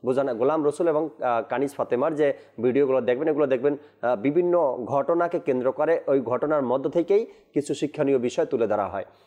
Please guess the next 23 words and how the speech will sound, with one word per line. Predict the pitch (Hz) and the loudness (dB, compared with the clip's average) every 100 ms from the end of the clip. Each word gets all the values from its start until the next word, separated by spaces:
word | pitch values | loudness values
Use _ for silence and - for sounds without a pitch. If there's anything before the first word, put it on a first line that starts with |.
| _ | _
আর | 127 117 | -6 -6
সাদ | - 151 190 | -4 -2 0
ও | |
সাদিয়ার | 165 156 175 170 | -2 0 2 2
মধ্যেই | 170 147 170 175 - _ | 2 2 2 0 -4 _
আপনার | 120 - 131 127 131 123 - | -8 -2 0 2 2 0 -2
এমন, | - 123 147 180 - | -2 0 0 0 0
এমনই | 139 175 | 0 2
করা | 175 143 | 2 0
হয়, | 123 127 127 - - | 0 -2 -4 -12 -8
হাদিসে | 113 127 139 | -4 -2 -2
পাকগুলো | 127 123 123 110 127 | -2 -2 -2 0 2
বর্ণনা | 113 113 127 | 2 0 -2
করা | 123 120 104 | -2 0 0
হয়, | 113 | -2
শেখানো | 107 - - 113 | -4 -6 -4 -4
হয়, | 101 117 | -4 -4
দেখানো | 101 98 127 113 | -4 -4 -4 -2
হয়। | 107 104 - _ - | -4 -4 -10 _ -2
আল্লাহ | 127 | -2
চাই | - 120 | 0 -2
ইনশাআল্লাহ | 107 117 113 | 0 -2 0
তাআলা | 165 | -2